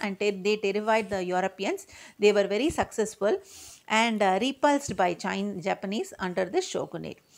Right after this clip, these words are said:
The decline of this ruling dynasty, it started in the year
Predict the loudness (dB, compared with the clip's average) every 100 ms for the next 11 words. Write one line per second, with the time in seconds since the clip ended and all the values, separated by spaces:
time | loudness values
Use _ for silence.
0 | -20 -20 _ 0 0 0 0 0 0 -2
1 | 0 0 2 0 2 0 0 0 0 -4
2 | -4 -8 -8 -8 0 0 0 -2 -2 -2
3 | -2 -2